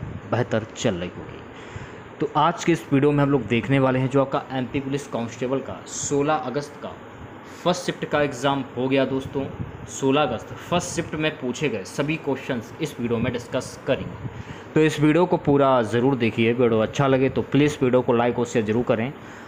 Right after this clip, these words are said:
और जो भी हमारे नए बच्चे हैं, जिन बच्चों ने चैनल को सब्सक्राइब नहीं किया है, तो प्लीज़ चैनल को सब्सक्राइब करके notification bell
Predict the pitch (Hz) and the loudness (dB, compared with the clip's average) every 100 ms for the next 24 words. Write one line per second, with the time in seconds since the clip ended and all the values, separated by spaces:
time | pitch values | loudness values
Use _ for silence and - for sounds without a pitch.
0 | - 165 160 156 151 185 175 170 160 170 | 0 2 4 4 6 6 6 6 6 4
1 | 175 - 165 147 117 147 139 - 156 117 | 2 4 4 4 4 4 2 2 0 0
2 | - - - 185 185 185 180 151 143 151 | -4 -2 2 4 4 4 2 0 0 0
3 | 151 147 123 135 143 143 139 113 - 147 | 2 0 0 0 2 2 2 0 2 4
4 | 143 - 123 120 127 - 123 - 139 143 | 4 2 2 2 2 0 0 0 0 2
5 | 143 143 127 110 123 120 127 123 139 | 2 2 0 0 -2 0 0 2 2